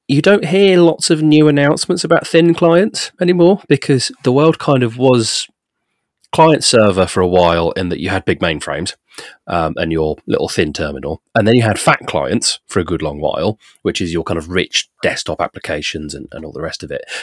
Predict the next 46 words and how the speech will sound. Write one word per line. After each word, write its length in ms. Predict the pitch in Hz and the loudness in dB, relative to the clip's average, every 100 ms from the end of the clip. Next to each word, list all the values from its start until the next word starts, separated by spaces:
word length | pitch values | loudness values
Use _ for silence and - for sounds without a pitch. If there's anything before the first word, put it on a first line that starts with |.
| - | 0
And 160 | 107 | 2
then 80 | 117 | 4
we've 100 | 160 | 4
gone 200 | 156 123 | 4 2
back 240 | 143 135 - | 2 0 -2
to 100 | 110 | -10
thin 460 | - - 147 127 | -4 4 4 4
clients, 460 | 107 92 73 78 - | 2 2 2 0 -4
but 100 | - | -2
we 100 | 113 | -2
still 200 | - 127 | 0 2
have 160 | 117 | 2
fat 240 | - 139 - | 0 0 0
clients 540 | - 127 156 - - _ _ - | 2 4 4 0 -8 _ _ -4
that 100 | - | 0
we 160 | 104 113 | 4 2
access 300 | - 120 113 | 2 -2 0
our 100 | 113 | 2
remote 220 | 117 120 | 4 2
systems 340 | - 117 131 | 0 -2 0
with. 220 | 139 151 - _ - - - _ - | 2 0 -2 _ -20 -18 -18 _ -2
'Cause 100 | 151 | 0
if 60 | |
you 60 | 170 | 0
think 180 | 165 165 | 0 -2
about 220 | - - | -4 -6
it, 80 | - | -6
you 80 | - | -6
could 100 | 90 | 0
do 140 | 101 | 4
anything 260 | 151 131 110 | 4 4 2
you 60 | |
like 240 | 117 117 - | 4 2 0
in 40 | |
the 60 | 78 | -2
cloud 240 | 101 82 | 0 0
on 120 | 87 | -4
basically 380 | 87 156 - 202 | -4 -4 -4 -4
a 60 | 151 | -4
Raspberry 400 | 135 151 - 110 | -2 -2 -4 -8
Pi. 460 | - 160 113 73 | 0 2 2 0
And 140 | - 98 | -2 0
I 60 | |
know 340 | 131 165 135 110 | 2 4 4 2
'cause 200 | - 92 | 0 -4
I've 140 | 87 | -4